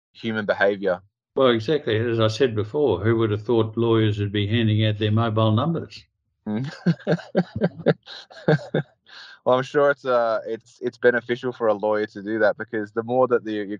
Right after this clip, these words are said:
Speaker 1: your customer or client calls you, the more they can charge you.
Speaker 2: Yeah.
Speaker 1: <laughs> All right, mate. So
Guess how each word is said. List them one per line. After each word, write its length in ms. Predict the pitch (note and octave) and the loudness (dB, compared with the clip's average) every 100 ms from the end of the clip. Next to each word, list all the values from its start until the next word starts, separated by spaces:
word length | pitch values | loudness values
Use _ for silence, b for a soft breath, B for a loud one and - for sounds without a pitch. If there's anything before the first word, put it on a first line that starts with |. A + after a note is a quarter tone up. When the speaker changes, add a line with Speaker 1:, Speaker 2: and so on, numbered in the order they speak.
| _ | _
Speaker 1:
your 160 | A2 G#2+ | -12 -2
customer 460 | B2 B2 A2+ G#2 | 0 0 -4 -4
or 220 | G2 G2 | 0 -2
client 440 | - A#2 G#2+ G#2+ F#2+ | -2 0 0 -2 -4
calls 340 | A2+ C3 A#2+ | -4 -4 -4
you, 120 | F#2+ | -8
the 100 | F#2+ | -6
more 200 | G#2 A2+ | -4 -2
they 120 | G#2+ G2 | -2 -4
can 140 | G2+ | -6
charge 360 | A2+ A#2 C#3 F2 | 0 0 0 -8
you. 140 | F2 _ _ _ _ A2 | -20 _ _ _ _ -2
Speaker 2:
Yeah. 300 | G#2+ G#2+ G2 - _ _ _ _ - | 2 2 0 -8 _ _ _ _ -10
Speaker 1:
<laughs> 680 | D#3+ - - F3 - - E3+ - - F3 _ B B B B | -8 -8 -2 -2 -2 0 0 0 -12 -12 _ B B B B
All 100 | F#3 | 2
right, 160 | F#3+ E3+ | 2 2
mate. 220 | E3 E3+ | 0 0
So 320 | - G3+ G3 | 0 2 2